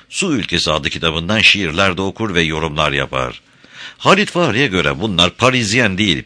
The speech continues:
Parisyen bir şive ile okunur. Nayilerin topu ağzı açık ayran budalasına dönmüşlerdir. Yahya Kemal'in karşısında el pençe divan dururlar.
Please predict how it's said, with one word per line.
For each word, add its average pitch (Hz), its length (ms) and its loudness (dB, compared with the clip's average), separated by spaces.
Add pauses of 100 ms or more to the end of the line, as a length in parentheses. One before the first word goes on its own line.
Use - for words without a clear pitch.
Parisyen 135 640 0
bir 101 120 0
şive 95 440 2
ile 69 200 -2
okunur. 67 540 -8 (920)
Nayilerin 160 600 4
topu 101 400 -2
ağzı 90 380 0
açık 82 220 0
ayran 80 440 2
budalasına 80 560 0
dönmüşlerdir. 69 1000 -2 (440)
Yahya 151 320 4
Kemal'in 139 400 2
karşısında 120 520 2
el 107 200 4
pençe 98 420 2
divan 85 420 0
dururlar. 65 520 -6